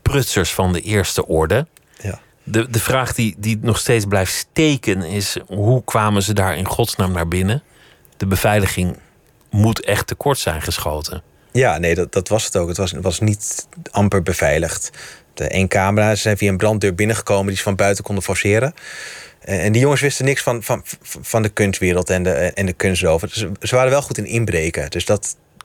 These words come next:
Speaker 2: deden ze heel goed. Eh,
Speaker 1: Een slotje forceren, dat konden ze.
Speaker 2: Ja, tegen de, tegen de branddeur aanbeuken, eh, waardoor je uit o-, open sprong, omdat het een soort nooddeur was die altijd open moest kunnen van binnenuit en niet van buitenuit.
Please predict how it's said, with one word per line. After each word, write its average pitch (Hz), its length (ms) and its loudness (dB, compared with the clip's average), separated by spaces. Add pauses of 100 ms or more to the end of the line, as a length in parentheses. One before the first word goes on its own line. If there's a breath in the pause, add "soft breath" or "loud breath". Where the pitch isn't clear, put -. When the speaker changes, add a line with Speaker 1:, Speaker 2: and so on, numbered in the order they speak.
Speaker 2:
deden 92 240 0
ze 101 80 0
heel 90 220 2
goed. - 360 -2 (640 loud breath)
Eh, 85 580 0
Speaker 1:
Een 80 60 2
slotje 87 380 2
forceren, 85 480 0
dat 80 140 0
konden 76 300 0
ze. - 100 -4 (220)
Speaker 2:
Ja, 135 240 4
tegen 113 260 0
de, 104 440 4
tegen 104 180 -4
de 107 60 0
branddeur 117 380 2
aanbeuken, 95 840 0
eh, - 60 -14 (600)
waardoor 95 280 4
je 92 60 4
uit 95 140 2
o-, 98 180 -2
open 110 260 2
sprong, 92 400 -2 (300)
omdat 95 220 0
het - 80 -4
een 92 80 -4
soort 92 180 0
nooddeur 98 380 2
was 87 180 0
die 87 100 -2
altijd - 220 -4
open 101 220 0
moest - 180 -4
kunnen 90 280 0
van 92 160 0
binnenuit 92 380 2
en 98 60 -6
niet 95 100 -2
van 92 140 -2
buitenuit. 92 520 2